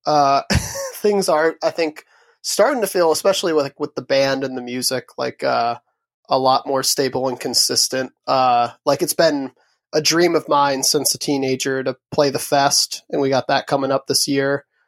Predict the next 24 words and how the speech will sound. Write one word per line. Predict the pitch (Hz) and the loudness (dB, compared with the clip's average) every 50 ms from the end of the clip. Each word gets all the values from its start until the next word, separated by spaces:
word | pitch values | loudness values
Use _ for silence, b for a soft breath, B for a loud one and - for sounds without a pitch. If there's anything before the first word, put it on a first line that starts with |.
| _ - | _ -2
You | - 151 151 | 2 2 2
know, | 143 135 135 135 139 - | 4 4 2 2 2 0
like, | - 170 151 143 139 123 - 160 | 2 2 2 2 2 0 0 0
I | 143 | 0
mean, | 139 135 135 131 | 0 0 -2 2
getting | 151 147 143 143 143 139 | 2 2 4 4 2 2
to | 143 | 2
open | 117 143 139 - - 143 | 2 2 0 0 -2 -2
for | - 143 - | -2 -4 -4
Pianos | - - 139 135 131 131 131 131 - | -2 0 0 0 2 0 0 2 2
on | 143 135 127 123 123 123 - _ _ _ _ _ - | 2 2 0 -2 -8 -10 -12 _ _ _ _ _ 0
the | 139 131 127 127 127 127 127 | 2 2 2 2 2 0 0
leg | 127 135 131 131 127 - - | 2 2 2 2 0 -2 -2
of | 127 113 | -2 0
shows | - - 143 131 131 127 - - | 2 2 2 2 2 0 -2 -2
we | 139 | -2
did | 131 131 - - | -4 -4 -4 -6
with | 120 - | -6 -2
them | - 127 127 127 | -2 -2 0 0
last | 127 123 123 120 - - - | 0 0 2 2 0 0 -2
year | 131 127 127 | -4 -4 -4
was | 127 123 117 - | -4 -4 -4 -4
really | 131 131 127 123 120 | -4 -4 -2 -2 -2
fun. | - - 135 135 131 131 135 135 | 0 2 2 2 2 0 -2 -4